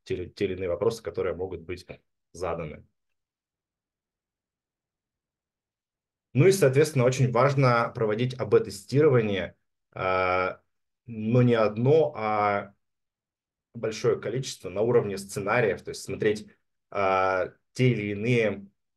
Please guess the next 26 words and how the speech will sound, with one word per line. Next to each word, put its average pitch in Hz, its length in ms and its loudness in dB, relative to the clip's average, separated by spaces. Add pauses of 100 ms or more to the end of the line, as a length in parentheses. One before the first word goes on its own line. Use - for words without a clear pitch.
(240)
тот 143 200 4
или 117 160 0
иной 113 180 -2
скрипт 117 480 -8
сам 101 280 -4
по 107 60 -10
себе 95 640 -4 (840)
лучшую 110 460 -2
или 98 80 0
худшую 98 400 -6
конверсию, 87 920 -4
э, 85 580 -8 (580)
показывает. 80 800 -4
Мы 85 300 -14
всегда 95 540 -4 (240)
на 90 140 -4
этапе - 260 -6
теста 107 340 -4
делаем 87 320 -4
несколько 95 340 -8
вариантов 90 340 -6
скриптов. 95 500 -4 (560)
А 95 260 0
на 113 120 2
уровне 139 280 4
формулировок, 135 960 4